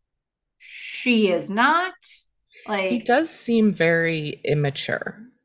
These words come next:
Speaker 2: And I don't know why she would go for him.
Speaker 1: Neither do I.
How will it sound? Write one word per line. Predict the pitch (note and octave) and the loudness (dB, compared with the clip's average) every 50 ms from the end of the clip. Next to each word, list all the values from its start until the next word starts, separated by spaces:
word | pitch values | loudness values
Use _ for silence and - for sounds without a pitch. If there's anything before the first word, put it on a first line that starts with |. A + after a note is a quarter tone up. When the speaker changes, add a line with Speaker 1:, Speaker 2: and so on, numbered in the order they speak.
| _ _ _ _ _ _ _ _ | _ _ _ _ _ _ _ _
Speaker 2:
And | - E3 E3 | 0 2 2
I | E3+ F3+ | 2 2
don't | E3+ D#3 - F#3+ G3+ G#3 - | 0 2 2 2 2 2 0
know | F3+ F3+ | -2 -2
why | D#3+ D#3 D3 C#3+ C#3+ | 0 0 0 0 -2
she | D3 C#3 - - - - - - D#3 D3 | -4 -4 -4 -4 -4 -4 -4 -6 -6 -6
would | C#3+ C3 C3 B2+ - | -6 -4 -6 -6 -4
go | - F#2+ - | -4 -4 -4
for | D3 - - - - | -4 -6 -8 -8 -6
him. | D3+ - - - G3+ F3+ E3+ E3 | -6 -6 -8 -10 -12 -16 -16 -16
Speaker 1:
Neither | - E3 D#3+ D#3+ E3 E3 | -14 -14 -12 -10 -10 -10
do | D3+ F3+ F3+ F3 D#3+ | -8 -8 -6 -6 -6
I. | C#3 - - - - - | -6 -6 -8 -10 -12 -16